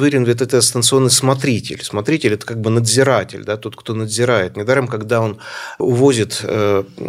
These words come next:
Минский Дуню, то Самсон Вырин себя упрекает: "Какое же ослепление на меня напало?" То есть как же он смог не надзирать, не оказаться не настоящим смотрителем, да? Э, и так вот и этот пастух, он надзирает за своими овцами.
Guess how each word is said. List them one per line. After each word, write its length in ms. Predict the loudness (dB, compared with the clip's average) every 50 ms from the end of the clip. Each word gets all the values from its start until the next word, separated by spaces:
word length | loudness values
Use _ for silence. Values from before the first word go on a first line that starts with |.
| -8 -8 -8 -10 -10 -10 -8 -4
Минский 460 | 0 4 4 6 6 4 2 0 -2
Дуню, 380 | 2 4 4 6 6 4 2 4
то 280 | 4 6 6 6 6
Самсон 380 | 4 2 2 2 2 2 2 4
Вырин 240 | 4 4 4 4 2
себя 260 | 2 2 4 4 4
упрекает: 520 | 2 2 -4 -2 0 2 2 2 2 0 -4
"Какое 300 | -6 0 2 4 4 4
же 100 | 4 4
ослепление 600 | 2 2 0 -2 -2 0 2 2 4 4 4 2
на 60 | 2
меня 200 | 2 2 0 2
напало?" 380 | 2 0 0 2 0 0 0 0
То 80 | -2 -4
есть 80 | -2
как 160 | 0 0 -2 0
же 120 | 0 0
он 80 | 0 0
смог 320 | 0 0 0 -2 0 0
не 80 | -2 0
надзирать, 640 | 0 0 0 2 2 2 4 4 2 0 -2 -6 -6
не 80 | -2 -2
оказаться 560 | -2 0 0 0 2 2 0 0 -2 -4 -4
не 80 | -2 -2
настоящим 580 | 0 0 2 2 4 4 4 2 0 -2 -2
смотрителем, 840 | -2 -2 0 -2 -4 -4 -2 -2 -2 -2 -4 -6 -10 -10 -10 -8 -2
да? 320 | 0 0 0 0 -2 -8 -12 -14 -14 -14 -12 -12 -12 -12 -12 -12 -12 -8
Э, 280 | -4 -2 0 2 2 0
и 20 | 0
так 280 | 0 -2 -2 0 2
вот 180 | 0 0 2 0
и 60 | 0
этот 260 | 0 0 0 -4 -12 -6 -4
пастух, 420 | 0 0 0 2 0 -2 0 -2
он 120 | -4 -4 -2
надзирает 600 | -2 -2 -2 0 2 2 4 4 4 2 0 0 -2
за 80 | -2
своими 580 | -4 -2 -2 -2 -2 -2 -2 -4 -4 -4 -6 -8 -12 -16 -14
овцами. 840 | -12 -2 2 2 2 2 2 0 0 0 2 2 0 0 0 -2 -4